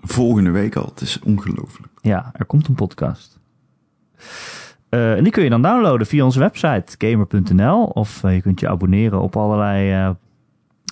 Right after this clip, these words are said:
Speaker 2: eh, podcast, eh, apps of feeds. Bijvoorbeeld via iTunes of, eh, Pocket Casts. Of, eh, nou ja, we zijn ook op Spotify te vinden.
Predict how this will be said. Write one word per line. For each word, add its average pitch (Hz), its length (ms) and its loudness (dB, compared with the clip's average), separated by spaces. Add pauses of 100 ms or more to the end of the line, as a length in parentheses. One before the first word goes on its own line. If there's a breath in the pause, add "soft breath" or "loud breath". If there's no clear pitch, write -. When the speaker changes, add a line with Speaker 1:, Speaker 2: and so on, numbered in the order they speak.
(280)
Speaker 2:
eh, 80 120 -4
podcast, - 680 -8
eh, 85 180 -6
apps - 400 -6
of 110 100 -12
feeds. - 640 -4
Bijvoorbeeld 98 320 -6
via - 220 -2
iTunes 120 560 0
of, - 220 -8
eh, 95 160 -2 (640 loud breath)
Pocket - 260 -6
Casts. 123 600 -2
Of, 101 360 -6
eh, 87 60 -2
nou 82 200 2
ja, 95 160 2
we 85 60 0
zijn 98 140 2
ook 90 100 -2
op - 60 -10
Spotify 190 600 0
te 180 100 0
vinden. 190 500 2